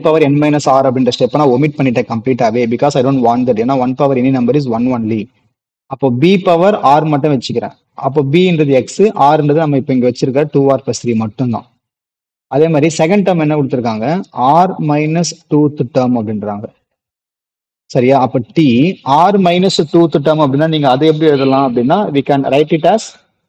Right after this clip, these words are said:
R plus one minus த்ரீன்னு எழுதலாமா? இல்ல, write like that.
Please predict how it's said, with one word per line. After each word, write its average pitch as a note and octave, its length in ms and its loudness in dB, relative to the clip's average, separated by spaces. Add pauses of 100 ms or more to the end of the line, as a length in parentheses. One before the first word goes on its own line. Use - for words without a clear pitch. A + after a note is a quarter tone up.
(320)
R G#3 140 0 (1500)
plus F3 220 0 (460)
one G3 100 2 (380)
minus D#3+ 280 0
த்ரீன்னு D#3 240 0
எழுதலாமா? C#3 320 2 (1200)
இல்ல, D3 140 2
write D#3 200 2
like C#3 180 0
that. D#3+ 100 -2